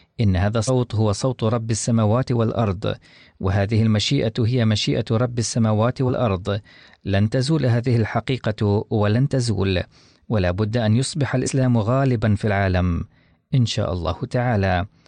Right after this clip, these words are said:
ولا بد أن تكون المسيحية مغلوبة في الدنيا. ليس في العالم قوة تقدر على حماية المسيحية من هجماتي، وسوف يهزمها الله على يدي،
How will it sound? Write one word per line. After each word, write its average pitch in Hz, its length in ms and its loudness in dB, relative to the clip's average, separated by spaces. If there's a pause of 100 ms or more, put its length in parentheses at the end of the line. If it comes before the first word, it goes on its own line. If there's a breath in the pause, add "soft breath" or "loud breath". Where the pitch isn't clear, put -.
(320 soft breath)
ولا 101 200 0
بد 110 260 -4
أن 107 160 0
تكون 131 320 0
المسيحية 120 600 0
مغلوبة 117 500 2
في 104 260 -2
الدنيا. 104 640 2 (500 loud breath)
ليس 107 380 0
في 139 120 -2
العالم 139 520 2
قوة 123 800 0
تقدر 117 440 -2
على 107 260 0
حماية 123 500 0
المسيحية 113 640 0
من 117 220 2
هجماتي، 110 800 0 (580 loud breath)
وسوف 104 380 -2
يهزمها 110 680 2
الله 113 380 0
على 110 300 0
يدي، 110 520 -2